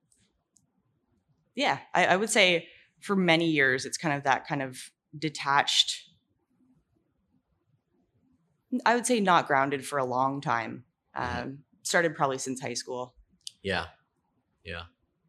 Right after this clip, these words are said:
Speaker 2: And then did you ever go, I guess, 'cause there was a point where you basically stopped going to church
Speaker 1: Yeah.
Speaker 2: on a regular basis.
Speaker 1: Mm-hmm.
Speaker 2: Did you continue going for, like,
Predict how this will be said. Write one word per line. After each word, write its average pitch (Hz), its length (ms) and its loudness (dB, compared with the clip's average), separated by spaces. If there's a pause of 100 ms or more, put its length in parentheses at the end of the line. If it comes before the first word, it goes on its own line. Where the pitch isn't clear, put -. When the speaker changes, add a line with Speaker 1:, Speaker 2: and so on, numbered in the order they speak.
(800)
Speaker 2:
And 117 180 -2
then 110 400 2 (720)
did 113 200 -4
you 120 140 -2
ever 117 540 0 (1700)
go, 104 380 2
I 104 80 -4
guess, 95 320 0
'cause 135 180 -2
there 135 100 6
was 113 120 4
a 110 40 -4
point 113 340 2
where 107 80 -2
you 98 80 -2
basically 92 300 -2
stopped - 440 -2 (120)
going 82 240 -6
to - 80 -16
church - 500 -4 (400)
Speaker 1:
Yeah. 175 220 0 (220)
Speaker 2:
on 95 120 -4
a 87 40 -2
regular 85 320 -2
basis. 80 380 -4
Speaker 1:
Mm-hmm. 165 180 -2
Speaker 2:
Did 117 160 -2
you 117 80 -2
continue 107 400 -4
going 92 300 0
for, 98 120 -4
like, 82 280 -2